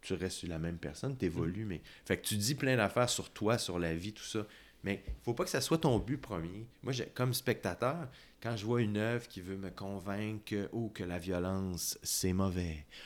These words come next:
Speaker 1: ou que le mensonge nous mène à notre perte, ou tu sais, quand il y a vraiment un, un, un, une volonté, là, morale de dire quelque chose, puis que l'histoire est juste comme au service de,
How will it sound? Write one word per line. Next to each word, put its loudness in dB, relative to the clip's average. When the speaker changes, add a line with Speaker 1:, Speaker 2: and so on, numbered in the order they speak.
Speaker 1:
ou 0
que 2
le 0
mensonge -2
nous 4
mène 4
à 2
notre -2
perte, -6
ou -2
tu -2
sais, 0
quand 6
il 8
y 10
a 10
vraiment 6
un, 2
un, 0
un, 2
une 0
volonté, 4
là, 4
morale 4
de 4
dire 2
quelque 0
chose, 0
puis -4
que 6
l'histoire 2
est 4
juste 0
comme 0
au 0
service 0
de, 0